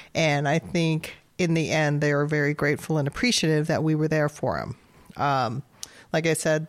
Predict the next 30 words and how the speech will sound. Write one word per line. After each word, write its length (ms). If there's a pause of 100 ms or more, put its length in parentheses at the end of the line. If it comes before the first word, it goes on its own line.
our 120
youngest 640
was 540 (220)
just 200
realizing 720
what 280
we 120
can 200
do 240
for 320
him 140
and 140
how 260
we 120
did 200
it, 180
and 120 (360)
he 340
can't 380
believe 640
what 160
we 120
went 240
through 280 (600)
to 100
get 240
us 160
to 180
that 240
point. 460